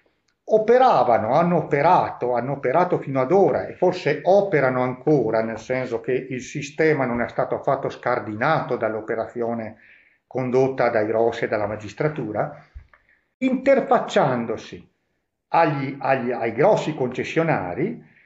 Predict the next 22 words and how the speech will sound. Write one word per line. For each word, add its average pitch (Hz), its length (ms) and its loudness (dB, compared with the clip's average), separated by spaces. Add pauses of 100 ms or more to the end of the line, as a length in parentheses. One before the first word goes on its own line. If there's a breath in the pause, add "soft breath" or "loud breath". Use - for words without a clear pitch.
(160 loud breath)
e, 185 140 -4
diciamo, 196 600 2
su 156 200 -4
un 262 260 0
punto, 185 580 0
e 170 100 -2
su 247 180 -6
un 233 180 -4
punto 226 440 0
fornendo 165 800 0
sicuramente 165 1200 0
il 165 160 -4
proprio 147 300 2
contributo, 143 640 -4
quello 180 300 2
del 156 200 0
controllo 170 680 0
proprio 160 380 0
dei 180 340 0
territori, 151 640 0
dei 170 220 2
comuni. 139 680 0